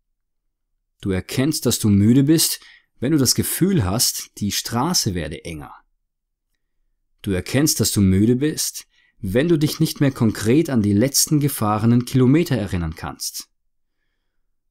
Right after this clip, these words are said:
Du erkennst, dass du müde bist, wenn du Straßenschilder übersiehst und die Ausfahrt verpasst. Jedem Autofahrer ist die eine oder andere Sache sicherlich schon mal passiert.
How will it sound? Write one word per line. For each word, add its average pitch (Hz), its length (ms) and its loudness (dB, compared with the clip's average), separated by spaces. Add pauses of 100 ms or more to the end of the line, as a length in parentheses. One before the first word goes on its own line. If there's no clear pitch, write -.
(100)
Du 127 140 2
erkennst, 165 520 0
dass 131 140 2
du 117 100 2
müde 117 360 4
bist, 98 420 -2 (320)
wenn 151 180 0
du 123 60 2
Straßenschilder 113 880 0
übersiehst 98 840 -2
und 117 540 0
die 117 260 0
Ausfahrt 85 440 -4
verpasst. - 680 -10 (2250)
Jedem 143 320 6
Autofahrer 101 680 -2
ist - 200 -4
die 107 100 0
eine 160 400 0
oder 95 220 -2
andere 135 320 2
Sache 110 320 -2
sicherlich 120 420 2
schon 101 160 0
mal 90 140 -2
passiert. - 600 -6